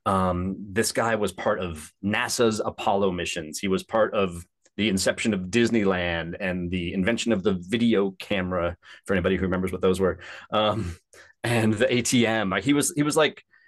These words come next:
he was like the corporate Forrest Gump, right? He was just there when all these things happened. Um, and so by the time I meet him, he's in his late eighties,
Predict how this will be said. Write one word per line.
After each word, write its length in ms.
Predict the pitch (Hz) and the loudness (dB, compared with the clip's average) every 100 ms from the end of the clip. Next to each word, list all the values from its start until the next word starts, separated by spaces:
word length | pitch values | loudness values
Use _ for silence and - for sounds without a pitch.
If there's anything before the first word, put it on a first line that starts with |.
| - | 0
he 60 | |
was 60 | 135 | 2
like 120 | 190 | 2
the 80 | 190 | 0
corporate 480 | - - - 156 - - | 2 2 2 -2 -2 -8
Forrest 400 | - 117 104 - | 2 4 4 0
Gump, 220 | 92 78 - - | -4 -4 -6 -8
right? 100 | 95 | -2
He 100 | 131 | 0
was 80 | 120 | 0
just 140 | 113 | 0
there 520 | 113 101 135 123 117 | 0 2 4 4 4
when 140 | 107 104 | 2 2
all 160 | 107 | 2
these 160 | 110 98 | 2 0
things 240 | 101 92 | -2 -2
happened. 400 | - 71 64 53 _ _ - - - _ | -4 -8 -8 -16 _ _ -20 -20 -20 _
Um, 460 | 107 104 98 98 - | 2 4 4 2 0
and 80 | 131 | 0
so 80 | |
by 80 | 151 | 2
the 80 | 139 | 2
time 240 | 139 160 | 0 0
I 100 | 147 | 2
meet 240 | 143 143 113 | 2 2 2
him, 200 | 107 98 | 2 2
he's 180 | 110 110 | 0 0
in 60 | |
his 140 | 107 95 | 0 2
late 200 | 98 - | 0 0
eighties, 440 | 78 73 82 - | -6 -6 -10 -12